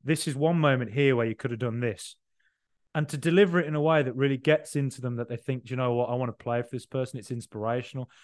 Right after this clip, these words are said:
Because I don't want somebody who's always just gonna tell me how brilliant I am. I want somebody who's also gonna tell me, "Do you know what? This is where you can also improve." Always looking to improve. That is an elite mentality.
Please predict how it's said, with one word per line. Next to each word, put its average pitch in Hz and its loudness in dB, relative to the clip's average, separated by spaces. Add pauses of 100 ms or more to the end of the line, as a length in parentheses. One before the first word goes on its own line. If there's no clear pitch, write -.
(120)
Because 175 -4
I 190 2
don't 202 2
want 208 0
somebody 170 0
who's 151 0
always 165 2
just 147 -10
gonna 151 -2
tell 151 2
me 131 0
how 127 0
brilliant 117 2
I 104 -6
am. 110 -6
I 135 0
want 160 2
somebody 151 -2
who's 139 -2
also 127 -2 (400)
gonna 151 2
tell 143 2
me, 139 0
"Do - -10 (220)
you 170 -8
know 170 2
what? 139 -2
This 175 -6
is 151 -10
where 156 0
you 143 0
can 147 -2
also 165 0
improve." 101 -8 (320)
Always 220 6
looking 185 0
to 165 -6
improve. 143 0 (280)
That 196 4
is 185 2
an 190 2
elite 170 2
mentality. 135 -2